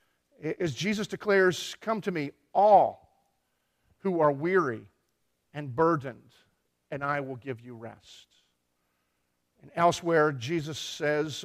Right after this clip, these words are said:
uh, or as the end of Revelation tells us, and the Lord says to this, "The Spirit and the bride say, 'Come.' And let him who hears say, 'Come.' Whoever is thirsty, and let him come.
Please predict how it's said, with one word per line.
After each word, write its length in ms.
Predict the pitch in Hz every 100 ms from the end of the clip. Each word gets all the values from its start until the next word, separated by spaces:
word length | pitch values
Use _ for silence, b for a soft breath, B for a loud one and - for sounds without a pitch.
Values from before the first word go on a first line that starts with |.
| -
uh, 260 | 143 131 135
or 360 | 135 131 127 135
as 180 | 127
the 180 | 127 135
end 100 | 147
of 80 | 135
Revelation 600 | 143 131 139 156 - 131
tells 300 | 117 131 127
us, 240 | 127 131 -
and 80 | 117
the 60 |
Lord 300 | 123 143 143
says 220 | - 127 -
to 100 | 120
this, 360 | 131 131 - _ _ _ _ -
"The 80 | 139
Spirit 680 | - - 220 190 139 - - _ _ _ _ 151
and 160 | 147
the 60 | 147
bride 500 | 127 151 156 156 139
say, 280 | - 135 120
'Come.' 580 | - 170 143 117 107 _ _ _ _ _ _ _ _ -
And 120 | 151
let 180 | 170 160
him 320 | 208 208 214
who 120 | 185 202
hears 540 | 196 269 190 - - -
say, 380 | - 151 143 - -
'Come.' 340 | 202 170 123 b b
Whoever 520 | - 202 220 233 196 143
is 120 | -
thirsty, 460 | 139 123 - 107 _ _ _ _ _
and 120 | 131
let 140 | 147 151
him 120 | 175
come. 340 | 240 147 123